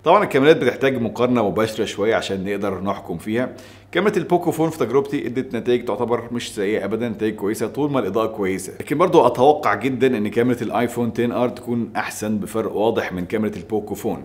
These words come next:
ابل السنه دي مركزه جدًا على تحسين الاي اس بي او وحده معالجه الصور. نيورال انجن كمان اللي في الاي تويلف بايونيك بيدي قدرات قويه للكاميرا في حاجات زي مثلًا السمارت اتش دي ار اللي ابل اعلنت عنه.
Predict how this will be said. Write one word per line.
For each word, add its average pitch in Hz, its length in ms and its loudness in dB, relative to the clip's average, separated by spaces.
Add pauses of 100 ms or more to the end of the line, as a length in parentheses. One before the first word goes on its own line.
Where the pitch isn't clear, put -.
(140)
ابل 147 180 2
السنه 131 280 2
دي 135 140 0
مركزه 113 500 0
جدًا 120 440 2
على 90 140 -2
تحسين 113 400 -4
الاي 98 380 -2
اس 98 120 -6
بي 110 260 -6 (120)
او 95 160 -4
وحده 104 340 -6
معالجه 95 360 -2
الصور. 95 400 -4 (120)
نيورال 151 340 4
انجن 147 320 4
كمان 117 320 2
اللي 107 140 4
في 101 100 -10
الاي 113 200 0
تويلف 113 280 0
بايونيك 110 400 0
بيدي 107 280 -4
قدرات 95 440 -4 (100)
قويه 120 300 2
للكاميرا 117 540 0 (240)
في - 80 -16
حاجات 110 240 0
زي 113 140 2
مثلًا 113 280 0
السمارت 107 380 -2
اتش 98 240 -8
دي 90 120 -4
ار 107 100 -2
اللي 95 160 -4
ابل 95 180 -6
اعلنت 87 360 -4
عنه. 87 280 -6